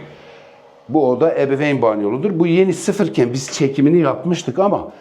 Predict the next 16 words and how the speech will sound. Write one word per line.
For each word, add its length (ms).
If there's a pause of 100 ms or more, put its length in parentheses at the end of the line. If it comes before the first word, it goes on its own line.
(440)
hatırlamıyorum. 840
Bunun 340 (260)
sıfır 440
hali 380
kaç 300
paraydı? 460
Biz 140
çekmiştik 540
çünkü 180
o 140
banyodan 400
tanıyorum. 460 (800)
Burası 480
da 100
muhterem 400
arkadaşlar. 640